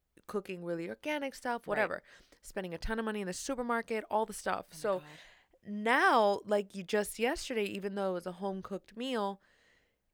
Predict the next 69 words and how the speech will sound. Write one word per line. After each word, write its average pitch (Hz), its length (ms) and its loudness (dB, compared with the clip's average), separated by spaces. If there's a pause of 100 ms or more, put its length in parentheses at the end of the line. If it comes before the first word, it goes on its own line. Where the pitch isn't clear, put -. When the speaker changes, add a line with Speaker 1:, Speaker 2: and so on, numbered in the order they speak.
Speaker 1:
it 214 80 -4
was 208 160 2
a 214 80 4
little 233 240 10
bit 214 240 4
out 196 220 8
of, 185 180 2
like, 175 400 2 (300)
clean 208 480 0
eating 190 360 0
for 269 140 0
us. 330 380 2 (240)
Speaker 2:
Right. 180 280 -4
Speaker 1:
And 214 140 -4
then 214 140 -2
this 214 200 -2
morning 254 400 -4
we 214 120 -2
woke 214 260 0
up, 233 140 -6
I 202 80 2
mean, 208 120 0
my 175 160 4
nose 180 360 0
was 233 160 -4
huge. 165 340 -2
I'm 165 180 -2
definitely, 185 400 -6
like 180 320 -6
Speaker 2:
No, 190 180 -8
no, 175 120 -4
no, 156 100 -8
my 151 140 -10
fingers. 175 600 -8
Like, 185 100 4
I 170 40 8
Speaker 1:
Yeah. - 100 0
Speaker 2:
put 196 120 -6
my 180 80 -4
ring 160 240 -6
on 180 120 -8
this 190 180 -14
morning. 214 280 -10
Look 180 140 -8
at, 180 100 -20
I 156 40 -8
can 185 140 -14
le-, 185 100 -12 (100)
look 202 140 -10
at 202 80 -12
the 202 40 -10
mark 185 260 -6
right 165 200 -6
there. 151 220 -4 (200)
Speaker 1:
Yeah. 262 260 -2 (100)
Oh 190 120 -2
my 247 200 -2
gosh, 170 520 2
Speaker 2:
Yeah, 156 280 0
Speaker 1:
Mel, - 160 -10
you 185 180 -2
Speaker 2:
that's 190 140 4
Speaker 1:
are 170 40 -8
Speaker 2:
water. 160 240 0
Speaker 1:
very 175 280 4
water 160 400 2
retentioned 147 880 -8
Speaker 2:
Mm-hmm. 170 120 -4
Speaker 1:
out. 143 360 -2